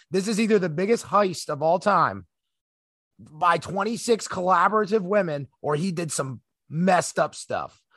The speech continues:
So, uh, listen, I, there's no way you can trade him now.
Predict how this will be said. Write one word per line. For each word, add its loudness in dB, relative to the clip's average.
So, 4
uh, -6
listen, -8
I, -6
there's 2
no 6
way 4
you -4
can -8
trade 0
him 0
now. 2